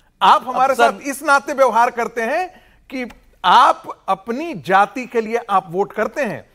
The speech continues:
Speaker 2: पता नहीं, लेकिन
Speaker 1: आपको अपनी जाति जिताना ज्यादा इंपॉर्टेंट हो जाता है।
Speaker 2: सर, जाति
Speaker 1: ये
Speaker 2: के लिए
Speaker 1: महत्वपूर्ण
Speaker 2: किसी
Speaker 1: नहीं है
Speaker 2: ने,
Speaker 1: आपके लिए कि इस
Speaker 2: किसी
Speaker 1: देश का
Speaker 2: ने जाति के
Speaker 1: लोकतंत्र
Speaker 2: लिए
Speaker 1: क्या
Speaker 2: वोट किया, किसी ने धर्म के लिए वोट किया, वो उसका हक है, वो जिसको चाहे वोट दे सकता
Speaker 1: अरे
Speaker 2: है
Speaker 1: भाई,
Speaker 2: अपना।
Speaker 1: तो इसका
Speaker 2: मैं
Speaker 1: भी ये हक है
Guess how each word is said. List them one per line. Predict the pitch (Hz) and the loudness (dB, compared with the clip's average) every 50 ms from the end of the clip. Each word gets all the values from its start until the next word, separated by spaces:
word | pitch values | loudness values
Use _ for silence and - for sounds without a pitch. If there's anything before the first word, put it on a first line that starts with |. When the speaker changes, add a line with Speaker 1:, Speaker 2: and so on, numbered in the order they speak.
| _ - | _ -10
Speaker 2:
पता | 247 269 294 269 | -4 -2 -2 2
नहीं, | 247 185 | 4 6
लेकिन | 202 262 277 247 202 | 6 6 4 4 0
Speaker 1:
आपको | 226 254 294 | -2 2 2
अपनी | 302 285 294 277 302 277 226 | 2 2 2 -4 -12 -10 -8
जाति | 156 170 233 233 240 - 311 285 | 0 2 2 2 2 -2 -4 -6
जिताना | 240 262 214 285 262 269 285 269 | -6 -6 -4 -4 -4 -2 -2 -2
ज्यादा | 233 226 233 247 277 277 | 0 0 2 2 2 -2
इंपॉर्टेंट | 277 262 208 262 247 240 277 254 226 | -2 -4 -2 -4 -4 -4 -4 -6 -4
हो | 240 247 | -4 0
जाता | 240 220 214 - 240 214 | 0 -2 0 0 0 0
है। | 180 156 123 107 | 0 -2 -6 -6
Speaker 2:
सर, | 117 165 165 | -6 -8 -8
जाति | 131 101 139 139 143 180 | -6 -4 0 0 0 2
Speaker 1:
ये | 285 349 | 2 0
Speaker 2:
के | |
लिए | 370 370 339 | 2 4 4
Speaker 1:
महत्वपूर्ण | 311 311 285 320 262 - 339 330 | 2 2 0 -4 -4 -2 -2 0
Speaker 2:
किसी | 320 311 285 | 2 2 0
Speaker 1:
नहीं | 294 | 2
है | 302 | 4
Speaker 2:
ने, | 285 269 | 2 2
Speaker 1:
आपके | 269 - - 277 | 2 0 -2 -6
लिए | 277 254 285 285 | -6 -4 -4 -6
कि | - - 277 | -6 -6 -10
इस | 254 185 | -10 -8
Speaker 2:
किसी | - 175 | -2 0
Speaker 1:
देश | 214 262 | 0 0
का | 247 | 0
Speaker 2:
ने | 185 185 | -2 0
जाति | 262 240 226 | 0 0 2
के | 220 | 4
Speaker 1:
लोकतंत्र | 220 - 151 - 254 277 285 175 | 2 2 2 0 -4 -4 -2 -4
Speaker 2:
लिए | 180 180 | -6 -4
Speaker 1:
क्या | 165 247 | -2 -2
Speaker 2:
वोट | 226 208 - | -4 -4 -6
किया, | - 165 170 170 165 | -10 -6 -2 -2 -2
किसी | 160 - 151 - - 143 | -4 -6 -20 -20 -16 -16
ने | 147 | -16
धर्म | 135 117 127 123 127 | -14 -12 -14 -14 -14
के | 127 131 143 | -14 -16 -14
लिए | 135 143 | -14 -14
वोट | 135 127 135 131 120 _ - | -14 -14 -16 -16 -16 _ -14
किया, | 131 135 131 131 127 _ 156 | -8 -6 -4 -4 -6 _ -12
वो | 170 180 | -14 -14
उसका | - - - 220 - - - | -14 -10 -8 -8 -8 -6 -8
हक | 107 - - - | -10 -10 -10 -20
है, | 71 - _ _ _ _ _ - | -20 -20 _ _ _ _ _ -14
वो | 180 180 - _ - | -14 -14 -14 _ -16
जिसको | 165 165 - - 254 247 | -16 -16 -10 -4 -4 -4
चाहे | 247 - 196 180 175 180 | -2 2 2 2 2 2
वोट | 160 160 160 131 | 0 -4 -8 -8
दे | 117 117 | -10 -14
सकता | 104 - 247 | -8 -2 0
Speaker 1:
अरे | 277 | 0
Speaker 2:
है | 262 226 | 0 2
Speaker 1:
भाई, | 233 285 | 2 0
Speaker 2:
अपना। | 320 - | 0 0
Speaker 1:
तो | 359 349 | -4 -4
इसका | 294 277 254 - - - 330 | -4 -4 -6 -6 -2 0 0
Speaker 2:
मैं | 320 320 | 2 2
Speaker 1:
भी | 311 320 320 330 | 0 -2 0 2
ये | 339 | 2
हक | 320 - 180 196 269 285 - | 2 2 2 2 2 2 2
है | - 277 311 254 202 160 - _ | 0 0 2 2 0 -2 -6 _